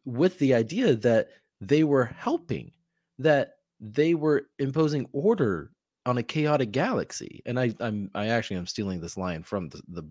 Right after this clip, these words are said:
the, um, the Stormtroopers book that I read. Eh, but, like, the fact that they were essentially brainwashed, um, just like the kids, uh, in first, in the First Order would have been,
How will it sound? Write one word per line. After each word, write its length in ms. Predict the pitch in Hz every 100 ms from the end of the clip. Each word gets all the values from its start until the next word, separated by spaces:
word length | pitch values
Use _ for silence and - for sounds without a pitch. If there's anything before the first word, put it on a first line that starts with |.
| -
the, 380 | 80 65 65 - _ _ _ 98
um, 460 | 90 73 50 92 _ _ -
the 140 | 90
Stormtroopers 720 | 82 - 113 95 92 78 73 -
book 180 | 165
that 100 | -
I 40 | 76
read. 260 | 69 - - - - _ _ _ -
Eh, 60 | -
but, 160 | 190 180
like, 140 | 165
the 80 | 147
fact 340 | - 233 311
that 180 | 170 135
they 340 | 123 113 101 -
were 180 | - 113
essentially 340 | - 214 - 92
brainwashed, 760 | 202 330 127 71 - - - _ _ _ _ -
um, 560 | 120 113 107 98 90 98 _ _ -
just 220 | 156 -
like 180 | 131 -
the 80 | -
kids, 460 | 196 277 135 - -
uh, 380 | 113 107 104 95
in 200 | 117 104
first, 280 | - 110 -
in 100 | 113
the 60 | 98
First 260 | 107 95
Order 180 | 220 226
would 240 | 87 87
have 100 | 80
been, 260 | 73 73